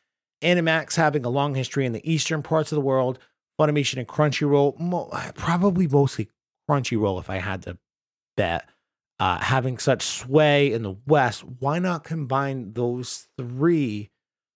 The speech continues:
into one worldwide streaming service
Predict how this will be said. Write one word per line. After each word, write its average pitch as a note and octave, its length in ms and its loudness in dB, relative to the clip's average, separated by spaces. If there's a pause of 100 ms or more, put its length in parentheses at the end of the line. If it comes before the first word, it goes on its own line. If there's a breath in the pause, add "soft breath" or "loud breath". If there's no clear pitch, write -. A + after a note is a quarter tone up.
(280)
into C3+ 200 -2
one B2+ 320 0
worldwide B2 680 0
streaming C3 460 -2
service A2 380 -2